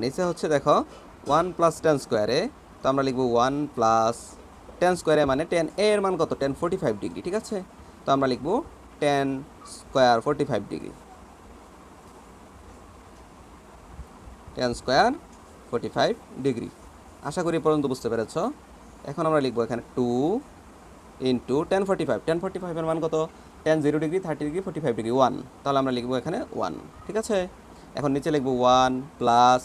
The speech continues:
দেখো টেন ফর্টি ফাইভ এর মান কত? জিরো, থার্টি, ফর্টি ফাইভ, ওয়ান। তো ওয়ান এর উপর কী আছে? স্কয়ার, তাহলে ওয়ান square হবে। তো ওয়ানকে স্কয়ার করলে যা হওয়ার তাই তো হবে। দুই একে দুই, নিচে হচ্ছে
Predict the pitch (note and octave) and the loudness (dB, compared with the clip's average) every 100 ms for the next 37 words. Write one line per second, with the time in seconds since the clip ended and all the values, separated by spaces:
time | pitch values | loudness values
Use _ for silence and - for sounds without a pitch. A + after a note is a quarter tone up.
0 | - B2+ D#3+ - F#3+ F#3 F#3 F#3 F3 E3+ | -2 -6 -4 0 0 0 -2 -2 -2 0
1 | E3+ E3 D#3+ D#3+ - - - - A#2 C3+ | 0 0 -2 -4 -10 -20 -20 -14 -4 0
2 | D3+ G#3+ A#3+ C3+ C3 G3+ A#3+ F3 D3 B2+ | 2 2 2 2 2 0 -4 -2 0 -2
3 | F#2 - - C3+ C3+ G2+ G2 - - D#3 | -4 -8 -10 2 2 2 -6 -14 -6 0
4 | D3+ D#3 D#3+ D#3+ C3+ C#3+ C#3+ B2 - D3+ | 4 4 2 0 -2 0 0 -2 0 4
5 | C#3+ D3+ - C3 C3 B2+ - B2+ B2+ B2+ | 4 2 -4 0 0 0 0 2 2 2
6 | A#2+ B2+ - - - - A2 B2 C3 C#3 | -2 -6 -12 -20 -12 -4 0 0 -2 -6
7 | - C3 B2+ B2+ A#2 A#2+ B2 A#2+ C#3 D3 | -4 -2 -2 0 2 2 0 -2 0 0
8 | C#3+ C3+ B2 B2+ - - - C3 C3 C3 | 0 -2 -2 -6 -12 -18 -4 0 0 -2
9 | C3 G3 B3 - - B2 C3 B2+ | -2 -2 -2 -8 -8 -6 -4 -4